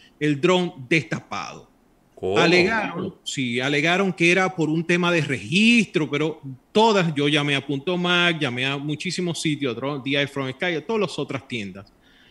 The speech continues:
Speaker 1: Solo Drone Santo Domingo destapó el dron para enviármelo y que supuestamente activado. El caso es que después ellos utilizaron mi cuenta de D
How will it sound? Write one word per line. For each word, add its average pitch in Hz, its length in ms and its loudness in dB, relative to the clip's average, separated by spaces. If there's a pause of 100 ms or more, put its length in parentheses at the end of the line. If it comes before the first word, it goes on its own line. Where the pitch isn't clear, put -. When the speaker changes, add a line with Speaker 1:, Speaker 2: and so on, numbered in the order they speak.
(260)
Speaker 1:
Solo 214 380 6
Drone 190 220 4
Santo 180 240 0
Domingo 190 480 0
destapó 151 600 0
el 135 120 -2
dron 104 340 -6 (1200)
para 147 220 2
enviármelo 120 600 -2
y 123 60 -6
que 127 140 -4
supuestamente 156 880 -2
activado. 117 680 -8 (880)
El 143 160 -2
caso 190 300 2
es 185 80 0
que 190 420 0
después 185 500 0
ellos 156 200 4
utilizaron 165 560 0
mi 170 100 2
cuenta 170 360 2
de 147 100 2
D 160 80 2